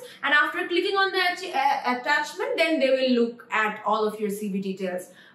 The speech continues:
But if you do not write the application with the C V, in that case, they might find it very informal. So in that case, you have to put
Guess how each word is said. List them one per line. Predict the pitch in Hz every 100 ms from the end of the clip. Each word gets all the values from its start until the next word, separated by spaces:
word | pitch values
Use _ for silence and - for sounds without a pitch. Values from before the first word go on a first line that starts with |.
| -
But | 254 311 - -
if | 214 -
you | 220
do | 220
not | 262 508
write | 403 381 381
the | 349
application | 320 320 302 311 320 285
with | 285 453
the | 453 359
C | 226
V, | 208 247 440 - - -
in | 320
that | 320 539 -
case, | 381 349 349
they | 294
might | 277 262 247 247
find | - 226 220
it | 220 208
very | 214 220
informal. | 254 339 233 208 185 170 - - _
So | - 339
in | 320
that | 320 349 339
case, | - 440 494 - - -
you | 233 359 466
have | 392 320 -
to | 294 285
put | 381 427 - -